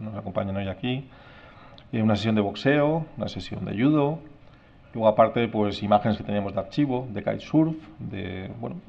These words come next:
algunas incluso que nos han prestado algunos colaboradores para ilustrar un poco el programa.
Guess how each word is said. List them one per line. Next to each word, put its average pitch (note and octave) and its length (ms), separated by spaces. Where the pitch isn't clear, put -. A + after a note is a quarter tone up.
algunas A2 400
incluso G#2 300
que G2+ 80
nos F#2+ 140
han F#2+ 100
prestado G2 320
algunos G2 280
colaboradores G#2 720
para A#2 180
ilustrar G#2+ 460
un G#2+ 120
poco G#2+ 160
el G#2+ 80
programa. F#2+ 400